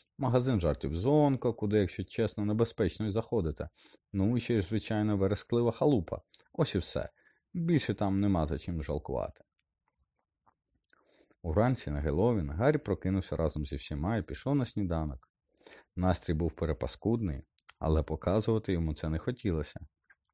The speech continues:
"Ми принесемо тобі купу цукерків з медових руць",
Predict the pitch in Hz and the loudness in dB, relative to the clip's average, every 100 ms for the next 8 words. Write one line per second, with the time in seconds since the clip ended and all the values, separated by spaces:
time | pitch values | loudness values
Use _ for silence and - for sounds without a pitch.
0 | _ _ _ _ _ _ _ 90 123 156 | _ _ _ _ _ _ _ 0 0 2
1 | - 120 98 - 110 143 - 156 - 147 | 2 2 2 0 0 0 2 0 0 -4
2 | 143 131 185 - 214 160 - 80 85 87 | -2 -4 -6 0 0 0 -2 -2 0 2
3 | 95 120 - 226 190 - | 2 2 0 -2 -2 -6